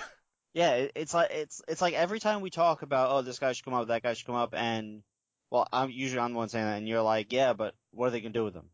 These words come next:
Speaker 2: They have to have something for them."
Speaker 1: Drew McIntyre is the champ. Adam Cole wants to be the champ.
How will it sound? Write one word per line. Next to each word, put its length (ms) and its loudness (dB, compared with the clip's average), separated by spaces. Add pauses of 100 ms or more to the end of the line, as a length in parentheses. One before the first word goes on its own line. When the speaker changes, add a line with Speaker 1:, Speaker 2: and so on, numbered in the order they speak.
(280)
Speaker 2:
They 80 -2
have 140 0
to 60 -12
have 380 -4
something 380 -16
for 180 -10
them." 140 -18 (360)
Speaker 1:
Drew 220 -12
McIntyre 720 0
is 80 -6
the 60 -18
champ. 420 0 (300)
Adam 280 0
Cole 300 0
wants 220 0
to 80 -16
be 120 -12
the 100 -12
champ. 340 -6